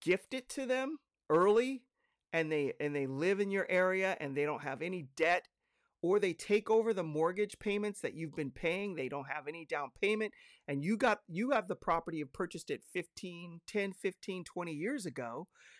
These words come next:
And so the mortgage payment is low compared to what it would be today in the future, 'cause everything costs more in the future, and they're set. So you've, you've, you successfully navigated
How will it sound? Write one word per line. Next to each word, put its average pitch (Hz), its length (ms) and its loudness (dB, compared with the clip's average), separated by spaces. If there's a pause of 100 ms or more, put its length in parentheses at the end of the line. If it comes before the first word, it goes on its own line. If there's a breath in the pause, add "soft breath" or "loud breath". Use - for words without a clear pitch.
(100)
And - 120 -4
so 185 120 0
the 156 100 0
mortgage 165 420 -2
payment 180 380 -6
is 135 220 -4 (120)
low 143 600 0
compared 156 460 -4
to 147 60 -4
what 143 220 -4
it 143 80 -2
would 131 140 -4
be 139 140 -8
today 143 800 -2 (300 soft breath)
in 160 140 0
the 139 80 -4
future, 180 760 -4
'cause 151 180 -8
everything 175 380 -4
costs 147 360 -4
more 143 260 -4
in 131 80 -6
the 117 60 -10
future, 196 580 -4 (400 loud breath)
and 214 120 0
they're 254 80 2
set. - 540 2 (340 soft breath)
So - 200 4
you've, 208 240 2 (280)
you've, 208 260 0 (120)
you 208 160 -2
successfully 262 1040 -2
navigated 165 1120 0